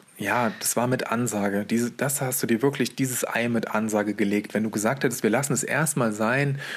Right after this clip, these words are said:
und wollen was ausprobieren, dann hast du die Hintertür offen. Aber wenn du das so kategorisch machst, wir haben ja drüber gesprochen, aber ja, da brauchst du dich nicht zu wundern, wenn dir das dann auf die Füße fällt und das dann einfach immer zu ignorieren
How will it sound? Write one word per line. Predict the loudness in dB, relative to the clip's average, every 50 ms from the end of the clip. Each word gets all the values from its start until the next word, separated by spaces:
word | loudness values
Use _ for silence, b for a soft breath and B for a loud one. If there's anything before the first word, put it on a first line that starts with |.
| B B B
und | -4 0
wollen | 2 2 2 4 2
was | 0 0 0
ausprobieren, | 0 0 -2 -2 -2 -2 -2 0 0 0 0
dann | 0 -2 -2
hast | -2 0 0
du | 2
die | 2 4
Hintertür | 2 4 4 2 0 2 2 2 2 2
offen. | 2 0 -2 -4
Aber | -4 -4 -4 -4
wenn | -4 -2
du | -2 -2
das | -2 -2 0
so | 0 -2 -2
kategorisch | 0 0 0 0 2 2 2 2 2 0 0 0
machst, | -2 -4 -2 -2
wir | -2 -2
haben | 0 0
ja | 0 0
drüber | 0 0 0 0 0
gesprochen, | 2 0 -2 -2 -2 -4 -2 -2 0 0
aber | 0 0 0 -2 -2 B B B B B B B B
ja, | -2 0 0
da | -2
brauchst | -2 0 0 0 0 0
du | 0
dich | 0 0 0
nicht | -2 0 0
zu | 0 0 2
wundern, | 2 2 2 2 2
wenn | 0 0
dir | 0 0
das | 0 -2 0
dann | 0 0 0
auf | 0 0 -2
die | -4
Füße | -4 -2 0 0 0 0 0
fällt | 0 0 0 0 0
und | 0 -2 -2
das | 0 0 0 0
dann | 0 0
einfach | 0 -2 -2 -2 -4 -8 -6
immer | -4 -2 0 2 2 2 2
zu | 0 -2
ignorieren | -2 -2 -4 -4 -6 -6 -4 2 2 2 2 2 0 -4